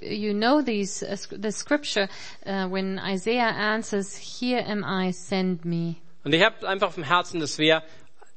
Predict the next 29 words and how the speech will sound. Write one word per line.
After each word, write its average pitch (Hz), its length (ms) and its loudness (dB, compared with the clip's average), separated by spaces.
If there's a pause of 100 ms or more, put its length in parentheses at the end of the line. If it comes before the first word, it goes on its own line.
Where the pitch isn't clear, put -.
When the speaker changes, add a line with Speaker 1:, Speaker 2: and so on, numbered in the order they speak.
Speaker 2:
das 160 360 2 (140)
für 156 520 2 (520)
unser 147 380 0
Weihnachten 170 720 2 (440)
so 147 280 2
annehmen, 139 420 2
dass 117 220 -6
wir 135 300 2 (420)
uns 123 220 -8
senden 147 320 -2
lassen 131 440 -4 (520)
als - 280 -8
Geheiligte, 131 760 -2 (500)
als 120 260 -8
Botschafter 120 580 -6
für - 140 -10
Jesus. 104 480 -8 (500)
Speaker 1:
And 208 280 2
I 220 180 -2
have 277 180 4
it 311 80 2
on 277 120 4
my 247 120 6
heart 277 380 4
that 208 240 2
we 233 140 -2
would 233 160 -2
accept - 540 -2
this, - 400 -2